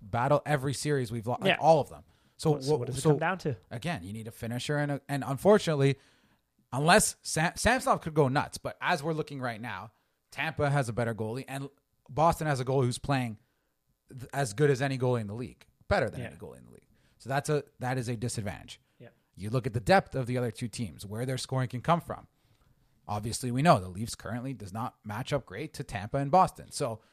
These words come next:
Speaker 1: if these are things we identified before the season, should we be doing, like, victory laps 'cause the Leafs five on five is looking good right now? Or is that just
Speaker 2: No.
Speaker 1: the same story we've done every year? That's the question, right?
Speaker 2: It's also gonna have to come down to,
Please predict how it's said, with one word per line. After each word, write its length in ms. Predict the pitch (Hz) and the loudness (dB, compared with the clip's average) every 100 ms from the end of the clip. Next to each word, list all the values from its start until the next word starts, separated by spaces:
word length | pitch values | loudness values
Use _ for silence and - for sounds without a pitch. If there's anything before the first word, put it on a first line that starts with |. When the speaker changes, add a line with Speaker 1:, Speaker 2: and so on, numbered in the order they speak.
| _ - | _ -10
Speaker 1:
if 140 | 123 | -4
these 160 | 175 190 | 0 2
are 60 | |
things 200 | 190 190 147 | 2 0 0
we 60 | |
identified 600 | 147 127 151 135 131 123 104 - 117 | 0 2 0 0 0 -2 -6 -12 -8
before 340 | 127 160 190 | 0 6 6
the 80 | 143 | 6
season, 520 | - 170 101 98 139 - - - _ _ _ _ _ - | 0 -2 -2 -6 -8 -10 -20 -20 _ _ _ _ _ -10
should 260 | 131 160 147 | -4 0 0
we 180 | 170 | 0
be 200 | 160 165 | 0 -4
doing, 560 | 127 156 151 143 131 123 _ _ _ _ _ _ _ | -2 0 0 0 0 -4 _ _ _ _ _ _ _
like, 220 | 127 107 - _ 180 | -6 -4 -8 _ -10
victory 440 | 98 175 - 139 | 2 2 6 4
laps 240 | 123 120 | 4 0
'cause 140 | - 120 | 0 -2
the 80 | 113 | -2
Leafs 260 | 123 117 | -2 -4
five 240 | - 123 113 | 0 0 0
on 100 | 110 | 0
five 280 | 123 117 107 | 2 0 0
is 240 | 98 - - | -8 -10 -8
looking 280 | 233 107 | -6 -6
good 180 | 101 117 | -6 -6
right 200 | 82 73 | -6 -12
now? 200 | 69 58 - - - | -14 -18 -20 -10 0
Or 100 | 127 | 2
is 80 | |
that 180 | 120 139 | 4 4
just 140 | 143 - | 2 -2
Speaker 2:
No. 20 | |
Speaker 1:
the 60 | |
same 260 | 117 139 127 | -2 -2 -2
story 240 | - 131 | 0 2
we've 160 | 117 104 | 2 0
done 160 | 110 107 | -2 -4
every 220 | 101 131 | -4 -4
year? 140 | 175 | -4
That's 200 | 87 82 | -6 -12
the 80 | - | -4
question, 380 | - 147 - - | 2 2 0 -14
right? 240 | 71 - - | -12 -14 -12
Speaker 2:
It's 100 | - | -2
also 260 | 151 147 147 | 0 0 -4
gonna 140 | 139 | -6
have 180 | 123 - | -8 -8
to 80 | 127 | -8
come 160 | 131 | -8
down 200 | 123 127 | -6 -6
to, 180 | 123 123 | -6 -10